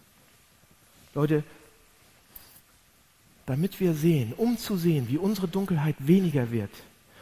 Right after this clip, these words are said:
und unsere Blindheit endet, hat er sich reingestürzt in Blindheit, hat er sich reingestürzt in Dunkelheit, damit wir die Plätze tauschen können, sehen können. Er tat es für uns und er tat es für uns.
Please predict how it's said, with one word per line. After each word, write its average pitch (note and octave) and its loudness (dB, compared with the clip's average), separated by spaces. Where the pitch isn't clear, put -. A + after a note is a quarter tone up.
und D3+ -6
unsere D3 0
Blindheit F3+ 2
endet, E3+ -2
hat - -10
er C#3 0
sich A#2 -4
reingestürzt A2 -6
in G2+ -8
Blindheit, G2+ -4
hat A2 -4
er D3 0
sich C3 -2
reingestürzt F#3+ 2
in D#3+ 0
Dunkelheit, B2 -2
damit C#3+ -2
wir E3+ 2
die C3 -2
Plätze - 6
tauschen D#3 0
können, B2+ -4
sehen C#4+ 4
können. A#2 -6
Er E3+ 0
tat A3+ 2
es G#3+ -2
für C4+ -2
uns E4+ -2
und A#3+ 2
er A#3+ 6
tat B3 2
es B3 -2
für C4+ -6
uns. D#4 -4